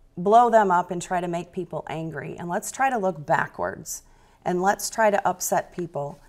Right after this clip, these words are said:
And that's the kind of stuff that turns people off from politics, from public policy, from government. The exact opposite of what a Secretary of State or Secretary of State candidate should be doing.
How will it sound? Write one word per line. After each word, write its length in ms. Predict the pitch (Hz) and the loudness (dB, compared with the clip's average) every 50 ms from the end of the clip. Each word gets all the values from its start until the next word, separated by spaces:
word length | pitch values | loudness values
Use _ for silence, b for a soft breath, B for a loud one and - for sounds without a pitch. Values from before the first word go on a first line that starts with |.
| b b b b b b b b _ _ _ - | b b b b b b b b _ _ _ -4
And 480 | 190 196 190 180 180 175 170 165 - - _ _ | -2 0 0 0 0 0 -2 -4 -8 -14 _ _
that's 460 | - 160 156 208 254 370 415 403 - - | -12 0 2 2 2 2 0 -2 -2 -4
the 100 | 285 262 | -4 -2
kind 240 | - 214 196 190 | -2 -2 0 0
of 60 | 185 180 | -2 -2
stuff 280 | - - 165 165 - - | -2 -2 -2 -2 -2 -8
that 100 | 160 160 | -10 -10
turns 320 | - 202 190 185 175 - | -8 -8 -6 -6 -8 -8
people 320 | - - 170 - 165 165 | -8 -8 -8 -6 -4 -4
off 420 | 151 147 139 - - - - - _ _ _ | -2 -2 -2 -4 -6 -8 -16 -20 _ _ _
from 500 | - - - 208 202 185 175 165 165 160 b b b b b b b b b b b b _ - - | -16 -4 0 0 2 2 0 -2 -4 -8 b b b b b b b b b b b b _ -20 -2
politics, 800 | - - 151 156 156 156 - - 240 285 - - - - - - _ | 4 4 6 6 4 2 -2 -6 -10 -10 -12 -14 -14 -14 -14 -14 _
from 440 | - - 185 180 170 156 160 160 156 b b b b b b b b b b b _ _ _ | -6 -2 -2 0 0 0 -2 -6 -8 b b b b b b b b b b b _ _ _
public 340 | - - 202 170 165 160 - | 0 0 2 2 0 -4 -6
policy, 580 | - 185 160 151 151 151 156 - - 226 240 262 | -2 0 0 2 2 0 -2 -4 -8 -8 -10 -12
from 300 | 240 - 180 156 160 156 | -12 -10 -10 -8 -8 -6
government. 520 | 151 202 - 170 175 180 190 220 247 240 - b b b b b b b b b b b b | -6 -6 -6 -4 -6 -6 -8 -8 -10 -12 -18 b b b b b b b b b b b b
The 140 | - 226 233 | -2 -2 0
exact 440 | 233 214 190 226 254 277 302 294 - - - | 0 -2 0 0 0 0 0 -4 -6 0 2
opposite 500 | 226 262 294 - 311 - - 202 180 180 | 4 4 4 2 -4 -4 -4 -4 -4 -4
of 120 | 170 170 | -4 -2
what 160 | 180 180 170 | -2 -2 -2
a 40 | 170 | -4
Secretary 600 | - - 202 196 196 185 175 - 190 180 175 175 | -4 -4 -4 -4 -4 -8 -8 -6 -6 -6 -4 -6
of 80 | 170 165 | -6 -8
State 260 | - - 165 165 160 | -8 -8 -8 -8 -6
or 180 | - 180 240 285 | -6 -6 -6 -6
Secretary 560 | - - 240 226 - 185 180 - 185 175 170 | -6 -8 -8 -8 -8 -10 -8 -6 -6 -6 -6
of 60 | 165 156 | -6 -8
State 320 | - - 170 160 - - | -8 -6 -8 -8 -10 -12
candidate 520 | - - 226 247 262 247 180 156 156 - | -14 -12 -8 -6 -4 -4 -4 -6 -8 -10
should 260 | - - - 320 349 - | -12 -10 -10 -10 -8 -8
be 120 | 185 - | -8 -8
doing. 420 | - - - - - - 190 - | -8 -10 -10 -10 -12 -14 -16 -20